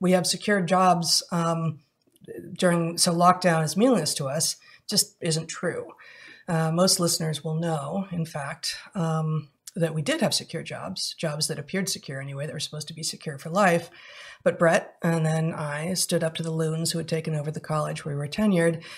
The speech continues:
And so, very long story short, we're not college professors anymore, and we haven't been for, uh, closing in on three years this fall. We don't have an employer, so we don't have salaries, and we don't have employer-sponsored healthcare. We do have reach, though,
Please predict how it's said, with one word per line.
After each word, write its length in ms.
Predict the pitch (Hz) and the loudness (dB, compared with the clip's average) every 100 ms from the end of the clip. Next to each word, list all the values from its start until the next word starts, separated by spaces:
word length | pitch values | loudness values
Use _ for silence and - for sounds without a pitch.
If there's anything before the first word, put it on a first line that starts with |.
| - - | -18 -4
And 280 | 214 190 180 | 4 6 8
so, 200 | - 185 | 6 6
very 240 | 170 196 | 6 4
long 420 | 180 160 165 170 170 | 2 0 0 0 -2
story 320 | - 156 147 | -2 -6 -6
short, 680 | - - 156 143 - - - _ _ - _ | -4 -2 -2 -2 -2 -4 -4 _ _ -20 _
we're 160 | 170 180 | 0 2
not 160 | 170 | 2
college 260 | - 180 - | -2 -4 -4
professors 420 | - 254 - - | -4 -4 -4 -6
anymore, 360 | 170 165 170 160 | -8 -12 -10 -6
and 80 | |
we 80 | 151 | -2
haven't 260 | 151 151 139 | -2 -2 -2
been 220 | 147 143 | -4 -6
for, 600 | - 143 143 139 143 - - | -8 -6 -4 -4 -6 -10 -10
uh, 420 | 151 147 151 - | -10 -12 -16 -18
closing 320 | - 151 147 | -8 -6 -4
in 80 | 139 | -4
on 100 | 139 | -6
three 200 | - 139 | -8 -4
years 300 | 175 175 - | -4 -4 -6
this 160 | - - | -6 -6
fall. 460 | 170 156 151 - _ - - - - - _ | -4 -6 -8 -14 _ -20 -20 -20 -20 -20 _
We 80 | 175 | 2
don't 240 | 175 185 | 4 2
have 220 | - 160 170 | 0 0 2
an 80 | |
employer, 480 | 185 - 139 226 226 - | 0 0 -4 -4 -6 -8
so 140 | - 151 | -6 -2
we 40 | |
don't 100 | 156 | 0
have 100 | 170 | 0
salaries, 580 | - 139 139 143 156 170 | 0 -2 -6 -8 -6 -6
and 80 | 135 | -6
we 60 | |
don't 140 | 143 143 | -6 -4
have 120 | 147 | -2
employer-sponsored 720 | 156 135 147 - 151 139 165 | -4 -4 -4 -6 -6 -8 -6
healthcare. 560 | 151 151 - 139 175 - - - - | -6 -8 -8 -6 -6 -6 -14 -20 -4
We 80 | 190 | 6
do 80 | 208 | 8
have 160 | 233 175 | 8 6
reach, 340 | 330 330 - | 0 0 -4
though, 300 | 113 117 | -4 -8